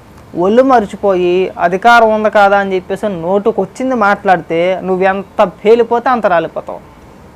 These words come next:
అంత త్వరగా రాలిపోతావు. ఆరిపోతా నేను, నీ దీపం ఆరిపోద్ది అంతే. ఆ తర్వాత నీ కొంపలో ఉన్న వాళ్ళు సుఖంలోకి ఎక్కినట్టు సక్కనోడు అని చెప్పేసి అని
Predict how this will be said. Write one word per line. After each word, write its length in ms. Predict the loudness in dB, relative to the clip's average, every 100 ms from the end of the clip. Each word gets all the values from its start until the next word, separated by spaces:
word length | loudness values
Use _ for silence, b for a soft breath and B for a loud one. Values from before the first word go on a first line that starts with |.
| -4
అంత 220 | -2 2
త్వరగా 500 | 0 4 4 6 6
రాలిపోతావు. 560 | 6 4 4 0 2 2
ఆరిపోతా 460 | 2 2 -2 0
నేను, 200 | -4 -2
నీ 140 | -4 -4
దీపం 360 | 0 0 0
ఆరిపోద్ది 380 | 0 0 0 -4
అంతే. 300 | -8 -8 -10 -12 -20 -20 -20 -20 -20 -20 -20 -20 -20 -20 -20 -20 -20 -20 -20 -10
ఆ 100 | -4
తర్వాత 380 | -2 2 4 4
నీ 100 | 2
కొంపలో 520 | 2 2 2 4 6
ఉన్న 140 | 4 4
వాళ్ళు 160 | 2
సుఖంలోకి 500 | 0 -4 -2 0 2
ఎక్కినట్టు 360 | -2 -4 -4 -2
సక్కనోడు 380 | -4 -2 0 0
అని 100 | 0
చెప్పేసి 280 | -4 -6
అని 80 | -6